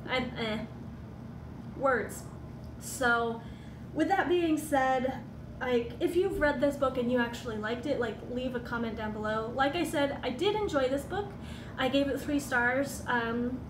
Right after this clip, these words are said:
I just had very high expectations because I have an opinion that she's a very good storyteller, and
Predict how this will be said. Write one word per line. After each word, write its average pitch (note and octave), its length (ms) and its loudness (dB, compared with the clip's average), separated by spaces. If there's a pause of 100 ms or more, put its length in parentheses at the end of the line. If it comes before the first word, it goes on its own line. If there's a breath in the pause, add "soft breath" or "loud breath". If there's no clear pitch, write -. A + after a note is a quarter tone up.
(540)
I C#4 100 6
just D#4 380 0
had B3 320 2
very A#3 300 2
high A3 240 -2
expectations A3+ 880 -6 (440 loud breath)
because - 560 -2 (420)
I A#3 400 2
have A#3 300 0
an A#3 100 -2
opinion A#3 400 0
that A3+ 120 -2
she's A#3+ 220 -6
a A3 60 -4
very G#3 300 -4
good G#3+ 160 -6
storyteller, A#3 720 -4
and G#3+ 420 -2